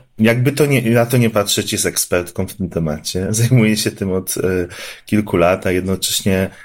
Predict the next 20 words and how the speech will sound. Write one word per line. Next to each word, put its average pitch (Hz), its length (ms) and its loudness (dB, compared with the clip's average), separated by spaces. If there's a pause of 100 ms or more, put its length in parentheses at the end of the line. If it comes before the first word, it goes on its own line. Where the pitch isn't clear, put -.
(160)
dla 98 160 2
mnie 92 200 0
jest 95 240 -2
też - 460 -2
cudownie 107 380 0
inspirującą 98 720 0
osobą. 92 600 -2
Między 151 400 4
innymi 143 240 2
też 127 160 0
dlatego, 120 360 0
że 113 120 0
łączy 104 400 -2
to 98 460 -2
ze 98 160 -2
swoim 101 320 0
wieloletnim 98 560 0
doświadczeniem 98 580 -4
antydyskryminacyjnym. 95 1500 -2
Natalio, 104 880 0